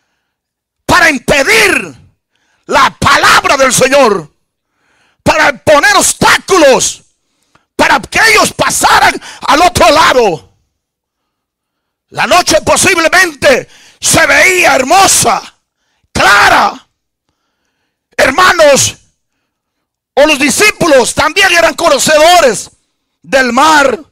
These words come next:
de las aguas. Ellos sabían cuando había lluvia. Ellos conocían,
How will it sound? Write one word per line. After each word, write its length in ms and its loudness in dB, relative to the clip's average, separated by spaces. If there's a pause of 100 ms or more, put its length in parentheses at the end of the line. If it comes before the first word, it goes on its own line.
(260)
de 160 -6
las 220 -4
aguas. 600 -2 (420)
Ellos 240 -2
sabían 600 0
cuando 380 0
había 640 -2 (280)
lluvia. 800 -2 (120)
Ellos 280 0
conocían, 840 0